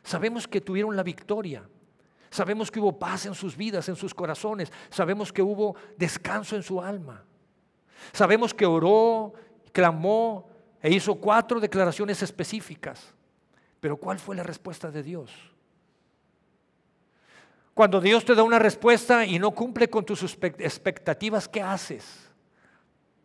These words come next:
¿Qué hizo Josafat? Quizá a los ojos de cualquier persona, la respuesta de Dios hacia Josafat era darle una estrategia de guerra.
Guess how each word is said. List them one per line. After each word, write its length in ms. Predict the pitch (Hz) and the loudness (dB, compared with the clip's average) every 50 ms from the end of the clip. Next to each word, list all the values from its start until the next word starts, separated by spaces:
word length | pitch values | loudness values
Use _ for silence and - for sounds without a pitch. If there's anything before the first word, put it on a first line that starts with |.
| _ _ _ _ _ _ _ _ _ _ _ _ _ _ _ _ _ _ _ _ _ _ _ _ _ _ _ _ _ _ _ _ | _ _ _ _ _ _ _ _ _ _ _ _ _ _ _ _ _ _ _ _ _ _ _ _ _ _ _ _ _ _ _ _
¿Qué 100 | - 254 | -2 2
hizo 340 | 240 240 254 240 - 247 | 4 4 4 4 4 2
Josafat? 580 | 240 - 214 - - 202 165 - 220 220 190 - - - - - _ _ _ _ _ _ _ _ _ _ _ _ _ _ _ _ _ _ _ _ _ _ _ _ _ _ _ _ - - - _ | 2 2 0 0 0 -2 2 4 4 4 4 2 -4 -18 -20 -20 _ _ _ _ _ _ _ _ _ _ _ _ _ _ _ _ _ _ _ _ _ _ _ _ _ _ _ _ -20 -20 -20 _
Quizá 520 | - 214 196 - 247 233 240 262 262 226 | -2 -2 2 6 8 8 10 8 8 8
a 100 | 196 208 | 6 6
los 240 | 214 208 196 - - | 6 6 4 4 4
ojos 240 | 247 - 226 247 202 | 4 4 4 2 4
de 100 | 240 226 | 2 2
cualquier 600 | 220 214 208 185 185 - - 247 254 254 254 - | 6 6 6 6 6 2 2 2 2 2 2 2
persona, 680 | 254 233 214 - - - 254 254 220 190 190 185 180 175 - - - | 2 2 2 2 0 2 2 2 4 2 2 2 2 0 -6 -10 2
la 100 | 185 202 | 4 6
respuesta 840 | 196 202 208 - - - - 240 247 247 - - - 214 196 190 175 - - - - | 8 8 6 4 2 2 4 6 6 6 4 0 0 2 2 2 2 -2 -8 -16 2
de 180 | 160 196 196 | 4 4 4
Dios 420 | 170 185 214 233 247 254 233 - 190 | 6 4 6 6 6 6 6 2 4
hacia 340 | 180 185 185 - - 208 190 | 4 6 6 6 4 2 2
Josafat 640 | - - 196 185 - 185 160 - 226 226 214 - - - - - | 2 2 -2 -2 0 -2 0 4 6 4 4 4 0 -14 -14 4
era 280 | 190 208 226 220 226 226 226 - - | 8 10 10 10 8 6 2 -6 -4
darle 320 | 185 190 214 214 233 240 247 | 4 4 6 6 6 4 4
una 140 | 240 233 214 | 4 4 2
estrategia 580 | - - - 196 180 - - 220 - - 226 | 2 2 2 2 4 4 2 0 2 2 2
de 100 | 214 208 | 2 2
guerra. 480 | 196 208 254 269 240 208 160 120 107 | 2 2 0 0 0 -4 -6 -8 -12